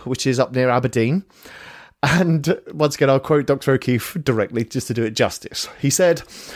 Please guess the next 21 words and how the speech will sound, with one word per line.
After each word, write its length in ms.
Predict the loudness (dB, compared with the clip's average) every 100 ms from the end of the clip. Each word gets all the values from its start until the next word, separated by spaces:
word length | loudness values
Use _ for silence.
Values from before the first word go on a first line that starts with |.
| -20 -20 -4
"I 100 | 0
made 220 | 2 2 2
up 120 | -2
stories 500 | -4 0 2 2 0
about 300 | 0 0 0
Richard 360 | -2 0 -2 0
the 60 | 2
Lionheart, 840 | 2 2 0 -2 -6 -6 -8 -18 _ _ _
a 60 | -2
witch, 580 | 2 0 -2 -4 -8 -8 -4
and 180 | -2 2
Richard's 360 | 0 0 -4 -4 -4
apparition 760 | -2 0 0 0 -2 -4 -4
appearing 480 | -6 -2 0 0 -2
to 80 | -4
walk 260 | -2 -2 -2
through 420 | -4 -2 -2 -2
a 60 | -2
wardrobe. 600 | 0 0 2 0 0 -4 -14 _ _ _ _ _
The 100 | 0
lion, 580 | 2 4 4 2 2 -2